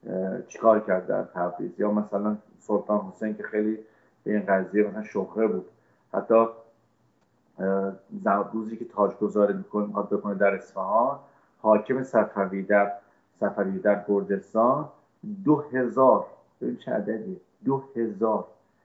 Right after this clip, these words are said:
پسر بچه، پسر کوچوک، دختر بچه گرجی رو به عنوان غلام و کنیز می‌فرسته به، به اصطلاح اصفهان به عنوان کادو به جناب شاه سلطان حسین که مثلاً مبارکه، مثلاً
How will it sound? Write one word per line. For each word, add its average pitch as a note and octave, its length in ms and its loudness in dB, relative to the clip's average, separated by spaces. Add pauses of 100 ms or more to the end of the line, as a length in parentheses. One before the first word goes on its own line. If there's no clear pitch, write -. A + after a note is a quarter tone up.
(440)
پسر A2+ 400 4
بچه، A2 520 2
پسر A#2+ 320 0
کوچوک، G#2+ 380 -10 (520)
دختر A2 380 6
بچه G#2+ 500 2
گرجی G#2 480 0
رو D3+ 240 -2 (760)
به A#2 60 -2
عنوان A2+ 300 4
غلام A2 460 6
و G#2 40 -2
کنیز A#2 680 -4 (800)
می‌فرسته C3 640 2
به، B2 480 8 (260)
به G#2+ 100 -2
اصطلاح G#2+ 440 0
اصفهان G#2+ 720 0
به G#2 60 -2
عنوان G#2+ 280 -2
کادو G#2 420 0
به A2 80 0
جناب G#2 420 -2 (840)
شاه G2+ 160 0
سلطان G2+ 300 -4
حسین G#2 260 -6
که A2 80 -6
مثلاً G#2 380 -4 (440)
مبارکه، G2 600 -2
مثلاً F#2 220 -12